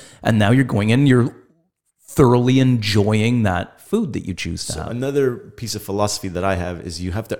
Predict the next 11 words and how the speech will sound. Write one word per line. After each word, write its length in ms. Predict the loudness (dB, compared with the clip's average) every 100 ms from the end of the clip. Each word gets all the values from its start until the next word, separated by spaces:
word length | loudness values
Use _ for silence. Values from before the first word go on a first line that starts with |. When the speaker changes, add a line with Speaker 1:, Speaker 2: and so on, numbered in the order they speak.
| -4
Speaker 2:
earn 540 | -2 -2 -6 -12 -18 -20 _ _ -12
your 460 | -8 -6 -8 -12 -18 _ _
pizza, 360 | -8 -6 -6 -6
or 240 | -4 -4
you 120 | -4
have 140 | -6 -8
to 100 | -8 -4
earn 320 | -4 -4 -6
your, 500 | -6 -8 -10 -12 -18 _ _ _ _ _
your 160 | -10 -8
burger, 680 | -2 -2 -2 -4 -4 -6